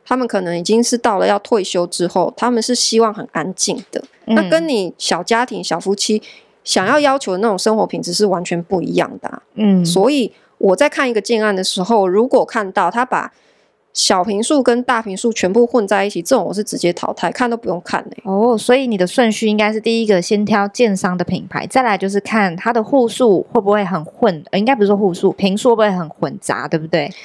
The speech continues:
Speaker 1: 对，
Speaker 2: 好。
Speaker 1: 就算你，你现在是首购族好了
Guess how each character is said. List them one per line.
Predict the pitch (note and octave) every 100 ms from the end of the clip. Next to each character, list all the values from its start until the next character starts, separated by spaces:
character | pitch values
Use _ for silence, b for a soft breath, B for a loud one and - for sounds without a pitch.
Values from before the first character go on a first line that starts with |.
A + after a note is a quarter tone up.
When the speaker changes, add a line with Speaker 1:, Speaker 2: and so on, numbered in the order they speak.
| B B
Speaker 1:
对， | G#3 D3 - _
Speaker 2:
好。 | - -
Speaker 1:
就 | E4
算 | E4+ C#4
你， | G#3 F3+ -
你 | G3+
现 | A#3+ C4+
在 |
是 | C#4
首 | C4 F#3+
购 | E3 G#3+
族 | G#3 E3
好 | - E3
了 | - A3